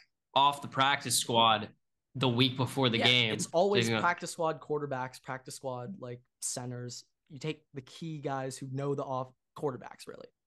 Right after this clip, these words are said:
Speaker 2: Take that. Boom.
Speaker 1: If I'm a quarterback and I'm on the practice squad, you know what? Like, it might suck 'cause you're like,
Speaker 2: Well,
Speaker 1: "Shit, I
Speaker 2: to
Speaker 1: gotta
Speaker 2: be
Speaker 1: fly
Speaker 2: honest,
Speaker 1: out
Speaker 2: like,
Speaker 1: for this, for this
Speaker 2: well,
Speaker 1: week."
Speaker 2: there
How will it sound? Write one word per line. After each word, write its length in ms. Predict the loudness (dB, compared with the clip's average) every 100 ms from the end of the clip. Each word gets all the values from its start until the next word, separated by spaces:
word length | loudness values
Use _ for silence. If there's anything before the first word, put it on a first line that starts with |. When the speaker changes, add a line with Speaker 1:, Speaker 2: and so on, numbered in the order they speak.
| _
Speaker 2:
Take 180 | -8 -6
that. 200 | -6 -8 _ _ _ _ _ _ _ _
Boom. 240 | -10 -8 -10 -4
Speaker 1:
If 100 | 4
I'm 120 | 6 8
a 40 |
quarterback 380 | 8 8 6 6
and 80 | 6
I'm 80 |
on 100 | 6
the 60 | 6
practice 320 | 4 2 -2
squad, 360 | 0 2 2 4
you 60 |
know 140 | 4 6
what? 320 | 4 2 2
Like, 220 | 0 0
it 80 | 2
might 220 | 2 2
suck 360 | -2 0 0 -2
'cause 140 | -4 -2
you're 120 | 2
like, 180 | 0 -2 _ -2
Speaker 2:
Well, 160 | 0
Speaker 1:
"Shit, 200 | 2 2
I 60 | 2
Speaker 2:
to 60 | 2
Speaker 1:
gotta 120 | 4
Speaker 2:
be 40 |
Speaker 1:
fly 100 | 4 4
Speaker 2:
honest, 220 | 4 4
Speaker 1:
out 100 | 4
Speaker 2:
like, 100 | 2 -2
Speaker 1:
for 80 |
this, 340 | -4 -4 -6 -4
for 80 | 0
this 160 | 4 4
Speaker 2:
well, 100 | 6
Speaker 1:
week." 140 | 6
Speaker 2:
there 160 | 6